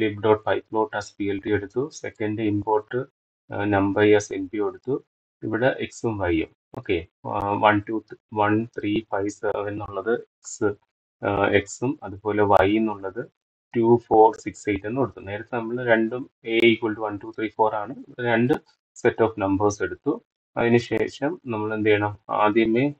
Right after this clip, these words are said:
ഈ subplot command കൊടുക്കണം. subplot കൊടുക്കുമ്പോഴേ നമുക്ക് ആ space കിട്ടത്തുള്ളൂ, എവിടെയാണ് plot ചെയ്യുന്നത്. അതിനുശേഷം plot command കൊടുക്കുക.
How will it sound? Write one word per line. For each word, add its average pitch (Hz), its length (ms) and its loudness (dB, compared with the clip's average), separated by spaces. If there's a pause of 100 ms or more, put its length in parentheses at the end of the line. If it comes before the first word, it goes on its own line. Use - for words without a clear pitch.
(100)
ഈ 117 60 -6
subplot 113 760 -2
command 98 380 -12
കൊടുക്കണം. 104 640 -6 (220)
subplot 123 560 -2
കൊടുക്കുമ്പോഴേ 107 680 0 (320)
നമുക്ക് 104 320 0
ആ 104 40 4
space 113 460 0
കിട്ടത്തുള്ളൂ, 95 560 -2
എവിടെയാണ് 104 300 -2
plot 98 320 -6
ചെയ്യുന്നത്. 82 440 -12 (340)
അതിനുശേഷം 120 580 -2
plot 95 300 2
command 90 280 -10
കൊടുക്കുക. - 300 -16